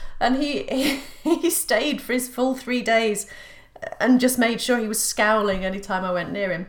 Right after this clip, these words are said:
<laughs> That was a funny one. I think, though, wherever that man had listed,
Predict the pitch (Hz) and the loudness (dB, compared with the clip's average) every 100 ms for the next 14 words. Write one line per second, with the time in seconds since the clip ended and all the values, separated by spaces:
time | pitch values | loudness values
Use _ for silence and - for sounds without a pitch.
0 | - 247 - 311 349 415 359 269 294 302 | -6 -6 0 2 4 2 0 2 2 2
1 | 311 277 240 233 214 208 190 - - - | -2 -2 -2 -2 2 2 0 -6 -16 -4
2 | 330 330 359 262 247 247 247 294 302 330 | -2 0 -2 2 4 4 4 4 6 4
3 | 294 226 - 180 185 190 196 175 170 - | 4 0 0 0 0 0 -2 -4 -4 -4
4 | 175 165 - | -4 -4 -8